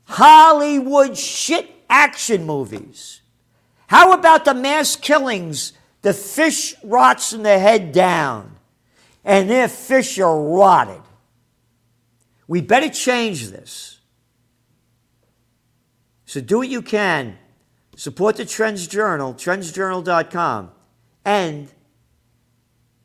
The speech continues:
freedom, peace, and justice. We're gonna hold a rally this summer. We don't know when. You go to freedom peace justice dot com. We see the future, and it's hell on earth. United we stand,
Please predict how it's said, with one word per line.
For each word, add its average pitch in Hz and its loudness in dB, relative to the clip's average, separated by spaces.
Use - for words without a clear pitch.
freedom, 185 -6
peace, 175 -8
and 151 -10
justice. - -8
We're 113 -16
gonna 131 -8
hold 180 -4
a 208 -4
rally 190 0
this 180 -8
summer. 165 -4
We 143 -6
don't 160 -8
know 185 -10
when. 131 -10
You 131 -14
go 135 -6
to 123 -8
freedom 196 -8
peace 190 -12
justice 175 -10
dot 151 -6
com. 117 -8
We 196 -6
see 226 -6
the 196 -4
future, 202 -8
and 131 -10
it's - -14
hell 180 -4
on 170 -4
earth. 135 -10
United 214 0
we 269 -4
stand, 151 -4